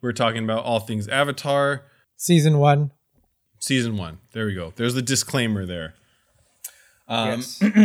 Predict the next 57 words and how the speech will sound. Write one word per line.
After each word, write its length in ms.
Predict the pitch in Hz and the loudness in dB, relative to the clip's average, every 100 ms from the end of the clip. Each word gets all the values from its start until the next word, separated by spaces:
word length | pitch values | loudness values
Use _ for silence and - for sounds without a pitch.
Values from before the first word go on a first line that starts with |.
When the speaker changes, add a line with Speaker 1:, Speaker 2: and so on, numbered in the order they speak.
| 165 110 104 | 6 0 -4
Speaker 1:
<clears throat> 0 | |
so 440 | - 202 214 202 - - | 0 4 6 4 -4 -8
Speaker 2:
Yeah, 320 | - 214 156 131 _ - | 4 6 6 2 _ -2
it, 220 | 226 240 - | -2 0 0
it 160 | 254 | 4
is 180 | 277 262 | 4 4
a 60 | 240 | 4
little 220 | 226 214 | 4 2
strange 400 | - 190 185 - | 0 2 2 2
to 60 | 180 | 0
me 120 | 170 | 0
that 140 | 147 | 2
this 160 | 165 160 | 0 0
sort 160 | 180 156 | 0 -2
of, 180 | 139 214 | -4 -8
like, 400 | 156 143 131 - | -2 -2 -2 -6
flew 440 | - 165 160 151 | -4 2 2 4
under 260 | 151 151 156 | 4 6 6
my 140 | 143 | 4
radar. 520 | 127 120 127 135 147 _ - - _ - | 0 -2 -4 -4 -6 _ -20 -20 _ 0
Once 180 | 214 | 4
I 60 | 262 | 4
started 360 | - 220 156 - | 4 2 2 4
posting 360 | 151 - 165 | 4 4 2
this, 300 | 151 147 - | 4 2 0
uh, 240 | 143 120 117 | -2 -2 0
on 120 | 123 | 0
social 300 | 151 143 147 | 2 2 2
media 280 | 135 139 143 | 4 4 4
that, 160 | 123 120 | 2 2
"Oh, 220 | 165 170 | 4 4
we're 100 | 156 | 4
gonna 180 | 143 131 | 0 0
watch 280 | 170 185 190 | 2 2 0
it," 140 | 170 | 2
or, 100 | 143 | 2
"I'm 140 | 127 | 0
getting 240 | 131 139 131 | 0 0 0
the 100 | 127 | 0
D 140 | 135 | -2
V 80 | 131 | -2
Ds," 300 | 160 190 - _ _ _ _ _ - | 0 0 -2 _ _ _ _ _ -2
everyone 380 | 233 277 220 170 | 2 4 4 2
went 160 | 151 | 0
nuts. 440 | 147 165 101 - - | 2 2 0 -10 -4
Like, 340 | 170 151 - | 0 0 -2
people 360 | - - 254 180 | -2 2 4 4
who 160 | - 170 | 6 6
don't 280 | 208 190 170 | 6 4 4
Speaker 1:
<laughs> 100 | 180 | 6
Speaker 2:
normally 320 | 190 190 156 | 8 8 6
chime 360 | 147 175 160 143 | 4 4 4 4
in 140 | 156 | 4
on 160 | 196 196 | 2 2
these 200 | 220 - | 0 0
things, 420 | 254 285 262 - | -2 -2 -6 -6
like, 400 | 180 170 160 - | 0 2 2 -2